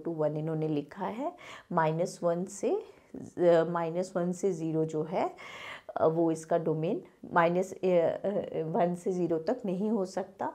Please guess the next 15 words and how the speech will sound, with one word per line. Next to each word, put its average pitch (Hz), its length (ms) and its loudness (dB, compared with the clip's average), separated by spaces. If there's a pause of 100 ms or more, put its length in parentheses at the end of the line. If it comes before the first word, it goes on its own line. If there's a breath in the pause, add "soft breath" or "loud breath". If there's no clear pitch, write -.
(160)
तो 156 100 -2
इसलिए। 185 520 -4 (440 loud breath)
And 320 180 4 (220)
दूसरी 240 380 0
चीज़ 311 240 0
आपको 269 300 4
इस 247 120 4
क्वेश्चन 233 380 6
को 240 120 4
जानने 190 380 2
के 208 140 -2
लिए 208 160 0 (180)
एक 202 320 0 (140)
आइडेंटिटी 196 680 2 (160)
है 254 180 4